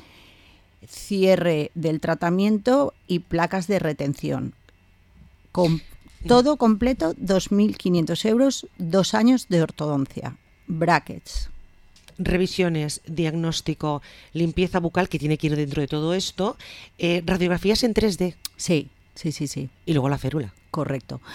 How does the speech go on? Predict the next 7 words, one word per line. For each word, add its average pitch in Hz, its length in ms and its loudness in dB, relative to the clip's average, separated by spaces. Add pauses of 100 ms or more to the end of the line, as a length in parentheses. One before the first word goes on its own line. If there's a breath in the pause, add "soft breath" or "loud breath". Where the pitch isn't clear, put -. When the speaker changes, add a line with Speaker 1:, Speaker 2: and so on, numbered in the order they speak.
(380 loud breath)
Speaker 1:
A 170 100 -4
ver, 165 360 0
eh, 175 340 2
nosotros 185 440 -2
empezamos, 214 480 -2
cuando 190 260 -2
haz-, - 160 -4